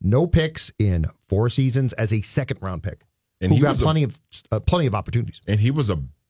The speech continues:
Speaker 2: bigger sized corner,
Speaker 1: Yes,
Speaker 2: too.
Speaker 1: he
Speaker 2: He
Speaker 1: was.
Speaker 2: was over, he was, like, over six two, maybe, or six one, six two, and
Speaker 1: Yes, he was.
Speaker 2: over two hundred pounds. Like, he was,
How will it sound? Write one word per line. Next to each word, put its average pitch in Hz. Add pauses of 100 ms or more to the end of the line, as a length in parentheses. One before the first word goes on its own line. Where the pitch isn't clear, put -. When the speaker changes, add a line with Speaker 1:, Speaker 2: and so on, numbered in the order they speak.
(300)
Speaker 2:
bigger 104
sized 78
corner, 113
Speaker 1:
Yes, 87
Speaker 2:
too. 90
Speaker 1:
he 95
Speaker 2:
He -
Speaker 1:
was. 101
Speaker 2:
was 90
over, 110
he 95
was, 95
like, 92
over 104
six - (160)
two, 117
maybe, 117
or 110
six 110
one, 110
six 113
two, 120
and 76
Speaker 1:
Yes, 80
he 73
was. 123
Speaker 2:
over 104
two 120
hundred 113
pounds. 101
Like, 98
he 104
was, 131